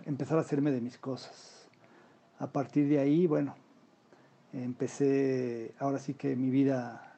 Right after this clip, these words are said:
laboral. Posteriormente, eh, quería yo estudiar ingeniería química. Entré a Esiquie, entré por tres semestres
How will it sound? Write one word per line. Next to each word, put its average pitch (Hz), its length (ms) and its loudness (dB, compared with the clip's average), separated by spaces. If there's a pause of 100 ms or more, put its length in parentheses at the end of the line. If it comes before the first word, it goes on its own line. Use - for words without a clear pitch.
(140)
laboral. 147 600 2 (760)
Posteriormente, 143 1500 2
eh, - 40 -16 (580)
quería 143 420 4
yo 143 240 2
estudiar 143 560 2
ingeniería 131 540 0
química. 160 500 0 (1000)
Entré 143 400 4
a 135 60 4
Esiquie, 196 720 2 (1120)
entré 139 1300 0 (100)
por 143 140 0
tres 160 380 4
semestres 185 800 2